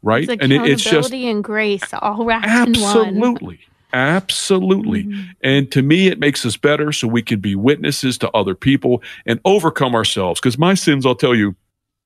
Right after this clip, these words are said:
Speaker 1: are just 'cause I'm an idiot. And so you've got to just overcome those things, realize that, trust in the Lord and get better and better and better and better and better.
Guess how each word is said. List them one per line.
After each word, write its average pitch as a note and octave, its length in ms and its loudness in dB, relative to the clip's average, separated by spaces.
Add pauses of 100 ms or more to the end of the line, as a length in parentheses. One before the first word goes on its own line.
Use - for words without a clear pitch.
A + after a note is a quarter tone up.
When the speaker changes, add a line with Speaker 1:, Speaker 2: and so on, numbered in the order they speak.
(320)
Speaker 1:
are D#3 100 -2
just B2+ 200 0
'cause A#2 140 0
I'm B2+ 140 0
an A2+ 80 0
idiot. G#2 280 0 (440)
And A#2+ 100 0
so B2+ 280 2
you've B2+ 220 2
got D#3 280 0
to F3+ 100 4
just E3+ 320 0
overcome D#3 600 2
those B2+ 260 2
things, A#2+ 380 0
realize C3 560 2
that, G#2+ 240 -2
trust D3 340 0
in C3+ 100 0
the A#2 60 2
Lord A2 240 4
and G2 80 -4
get F#2+ 160 -4
better C#3+ 240 2
and A#2 80 0
better B2+ 240 0
and G#2 80 0
better A#2 240 2
and F#2+ 80 0
better G#2 240 0
and G#2 80 -4
better. C3+ 300 2